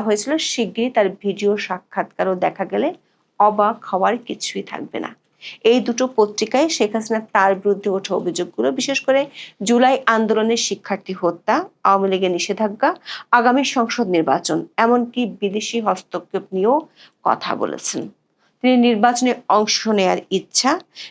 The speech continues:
নিজের দলের কার্যক্রমে নিষেধাজ্ঞা দেওয়ার বৈধতা মোহাম্মদ ইউনূসের সরকারে রয়েছে কিনা তা নিয়েও তুলেছেন প্রশ্ন। শেখ হাসিনা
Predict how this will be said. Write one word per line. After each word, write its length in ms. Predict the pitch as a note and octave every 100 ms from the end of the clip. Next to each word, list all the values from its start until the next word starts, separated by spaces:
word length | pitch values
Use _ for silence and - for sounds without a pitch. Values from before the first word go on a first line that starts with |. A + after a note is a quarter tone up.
| -
নিজের 320 | A#3+ A3 B3+ G3+
দলের 280 | G#3+ G#3 G3+
কার্যক্রমে 540 | G3+ F#3+ F#3 F#3 F#3 F3+
নিষেধাজ্ঞা 460 | F#3 F#3 F#3 F#3+
দেওয়ার 280 | F3+ F3+ F3+ F3 -
বৈধতা 460 | F#3+ F#3+ G#3 G#3 G#3+
মোহাম্মদ 360 | G3 F#3+ F3+ -
ইউনূসের 460 | G3+ G3+ G3+ G#3 G3+ -
সরকারে 340 | E3+ E3+ F3
রয়েছে 340 | F3 E3 D#3+ F#3 -
কিনা 280 | F3+ F3 G#3 D#4+ _ - -
তা 100 | G#3+
নিয়েও 240 | G3+ G#3 B3+ B3+
তুলেছেন 420 | B2 D#3 - C#4+ G4 _
প্রশ্ন। 320 | - - - - - _ _ _ _ _ _ -
শেখ 160 | - D4+
হাসিনা 240 | D4+ D#4